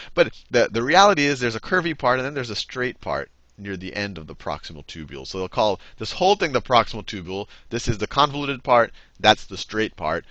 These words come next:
but we don't have to get too picky. But the whole point of this part of the nephron,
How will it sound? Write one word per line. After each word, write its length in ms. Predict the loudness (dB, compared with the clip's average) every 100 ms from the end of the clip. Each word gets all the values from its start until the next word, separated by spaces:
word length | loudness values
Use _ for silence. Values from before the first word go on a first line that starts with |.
| -12
but 80 | -6
we 100 | -4
don't 140 | -4
have 140 | -4 -6
to 80 | -8
get 240 | -10 -12
too 160 | -14 -10
picky. 400 | -10 -6 -8 -10 -20 -20 -20 -20 -16 -10
But 100 | 0
the 100 | 0
whole 280 | 2 0 0
point 420 | -2 0 2 0 -12 -20 -4
of 180 | -4 -4
this 240 | -2 -2 -2
part 360 | 2 2 2 2
of 260 | 0 0 -2
the 160 | -2
nephron, 600 | 2 0 0 -8 -6 -6